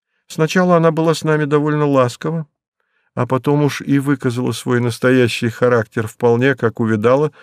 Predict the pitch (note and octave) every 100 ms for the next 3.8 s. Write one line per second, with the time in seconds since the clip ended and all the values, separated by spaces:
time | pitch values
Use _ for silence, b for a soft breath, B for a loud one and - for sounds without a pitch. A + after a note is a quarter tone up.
0 | b b b b _ - B2 A#2+ A2+ A#2
1 | A2+ - A#2+ A2 G#2+ A2 - D3 B2+ F#2+
2 | - G#2 G2+ - A2+ A2+ A#2+ - A2 -
3 | _ - A2+ G#2+ G2 - D#2+ E2+